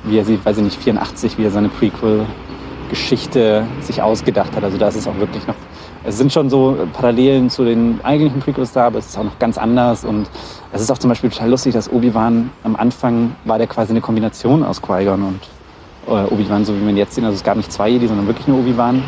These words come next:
Der hatte auch mehr so einen Samurai-Look mit, mit so einem langen Haaren und Zopf und so.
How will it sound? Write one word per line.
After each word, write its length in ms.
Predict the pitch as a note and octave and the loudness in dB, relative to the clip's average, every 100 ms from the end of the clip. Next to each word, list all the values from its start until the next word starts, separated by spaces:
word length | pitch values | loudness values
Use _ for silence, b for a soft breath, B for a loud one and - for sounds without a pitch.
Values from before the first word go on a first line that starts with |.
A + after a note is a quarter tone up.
| - G#2 | -6 -4
Der 100 | G2 | -4
hatte 160 | - E2 | -2 -2
auch 80 | |
mehr 160 | G2 F#2+ | 0 0
so 100 | G2 | 0
einen 200 | G2 G2 A2+ - B B B B - | 0 -2 -6 -16 B B B B -4
Samurai-Look 1120 | A2 B2 A2+ G#2+ B2+ C#3 C#3 C#3 B2+ C3 - | 0 2 4 4 4 4 4 4 4 2 0
mit, 300 | A2 - - - - | -2 -2 -12 -12 -10
mit 100 | G#2+ | -8
so 100 | - | -2
einem 200 | G#2+ G2+ F#2+ - - - | -2 -2 -6 -16 -12 -2
langen 280 | A2 A#2 G#2+ | 0 0 0
Haaren 300 | A#2 A#2+ A#2+ | 0 2 0
und 140 | A#2 | -4
Zopf 260 | - C3+ - | -4 -8 -2
und 140 | C3 | 0
so. 160 | A#2 | 0